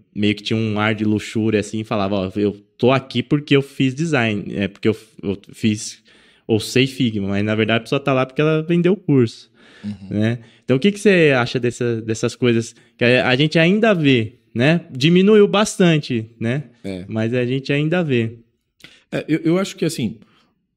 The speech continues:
Speaker 2: é, as pessoas fazem essas promessas, né? É, esses discursos que eu acho bastante esdrúxulo, né? Pra mim não faz muito sentido. Isso aí é pra, é, você tá vendendo,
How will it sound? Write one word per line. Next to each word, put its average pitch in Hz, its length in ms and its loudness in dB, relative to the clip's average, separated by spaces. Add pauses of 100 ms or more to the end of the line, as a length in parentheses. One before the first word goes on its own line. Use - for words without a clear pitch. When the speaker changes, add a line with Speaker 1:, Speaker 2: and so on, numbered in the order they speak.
(240)
Speaker 2:
é, 113 340 -4
as 120 220 -6
pessoas 151 320 -4
fazem 156 260 -4
essas 127 220 -6
promessas, 101 560 -8
né? 107 240 -6 (100)
É, 92 600 -10
esses 90 200 -14
discursos 95 580 -10 (440)
que - 100 -8
eu - 20 -2
acho 92 180 -8
bastante 95 480 -8 (440)
esdrúxulo, 98 720 -4
né? 104 200 -6 (640)
Pra 135 140 -2
mim 151 60 -2
não 170 80 0
faz 170 140 0
muito 170 180 0
sentido. 120 460 -2
Isso 107 200 -2
aí 120 140 4
é 127 60 0
pra, 123 240 -2
é, 107 160 0
você 104 200 -4
tá 120 120 -2
vendendo, 117 920 -2